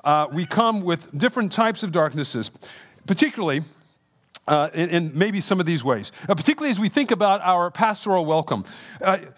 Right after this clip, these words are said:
you really do feel worthless this morning and wonder if God cares. You have failed.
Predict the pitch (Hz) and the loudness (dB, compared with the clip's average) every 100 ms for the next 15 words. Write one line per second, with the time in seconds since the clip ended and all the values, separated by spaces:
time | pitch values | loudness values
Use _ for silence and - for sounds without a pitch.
0 | _ _ _ 143 247 262 302 285 185 143 | _ _ _ 0 2 2 2 2 0 2
1 | 311 262 127 87 - - - - 190 156 | 2 2 -4 -8 -16 -20 -14 0 2 2
2 | 127 135 151 - 143 117 120 - 117 95 | 0 0 -2 0 -4 -4 -6 -2 -2 -2
3 | 82 _ _ _ _ _ _ _ _ _ | -6 _ _ _ _ _ _ _ _ _
4 | _ _ _ _ - 175 185 190 170 156 | _ _ _ _ -2 0 2 0 0 -2
5 | 147 151 - 139 131 - 131 107 98 - | 0 -2 0 0 0 -2 -2 -2 -6 -14
6 | - - - - - _ _ _ _ _ | -16 -20 -20 -20 -20 _ _ _ _ _
7 | 151 214 240 285 226 - 156 110 92 | 2 4 4 2 0 0 2 0 -4